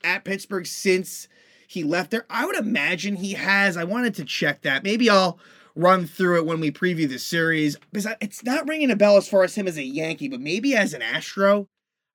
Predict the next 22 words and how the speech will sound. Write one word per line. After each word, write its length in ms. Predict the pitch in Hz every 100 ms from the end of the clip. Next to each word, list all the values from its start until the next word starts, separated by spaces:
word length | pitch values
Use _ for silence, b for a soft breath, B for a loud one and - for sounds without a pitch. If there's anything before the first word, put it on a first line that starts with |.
| _
I 40 | 175
mean, 100 | 185
it's 80 | -
been 140 | 302
a 40 |
while 320 | 202 160 170 180
since 180 | 175
he's 20 | 151
been 100 | 139
a 60 |
Pirate, 340 | - 156 143 -
so 80 |
you 60 | 143
gotta 100 | 202
figure. 420 | - 160 147 123
But 120 | 120 147
anyway, 360 | 160 143 113 - b b b b b b b b b -
going 200 | 165 175
on 100 | 156
a 40 |
tangent. 560 | - 156 165 147 131 -
So 440 | - 185 175 175